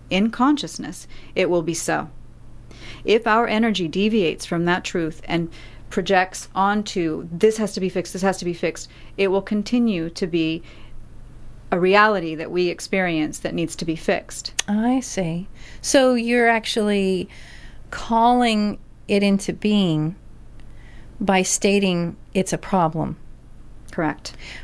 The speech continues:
Speaker 2: Rather than, so so help me out with this, 'cause this can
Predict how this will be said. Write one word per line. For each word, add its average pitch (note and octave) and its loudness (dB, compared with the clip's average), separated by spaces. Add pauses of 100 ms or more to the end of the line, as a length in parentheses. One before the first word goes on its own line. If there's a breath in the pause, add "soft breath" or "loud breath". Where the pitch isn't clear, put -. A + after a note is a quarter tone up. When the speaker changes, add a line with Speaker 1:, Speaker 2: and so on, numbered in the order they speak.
(100 loud breath)
Speaker 2:
Rather G#3+ 4
than, F#3 0
so - 2 (300)
so B3 2
help D4 0
me C#4 6
out A3+ 4
with G3 2
this, - 0
'cause - -2
this - 0 (720 loud breath)
can C4+ 4